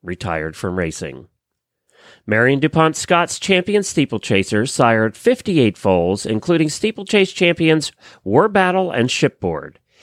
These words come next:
and in nineteen fifty-two, American Grand National winner Sea Legs. He retired with a race record of twenty-four wins out of fifty-five starts,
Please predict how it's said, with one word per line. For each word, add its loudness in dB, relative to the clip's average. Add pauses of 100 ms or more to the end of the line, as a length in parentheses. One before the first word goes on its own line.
(200)
and 0
in 2
nineteen 2
fifty-two, 2
American 0
Grand 2
National 0
winner 2
Sea -2
Legs. -8 (840)
He 0
retired 0
with 0
a 2
race 0
record 2
of -2
twenty-four 2
wins 2
out 2
of -4
fifty-five 0
starts, -4